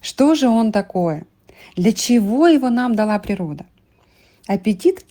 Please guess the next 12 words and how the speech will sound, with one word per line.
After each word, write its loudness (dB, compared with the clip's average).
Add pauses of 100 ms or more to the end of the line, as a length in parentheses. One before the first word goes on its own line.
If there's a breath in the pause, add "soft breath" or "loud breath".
неразлучный -2
друг -2
голода. -8 (560 soft breath)
Это 0
эмоциональная 0
составляющая. -8 (480 soft breath)
В -20
переводе 2
с -6
латыни -2
означает -2
«желание» -2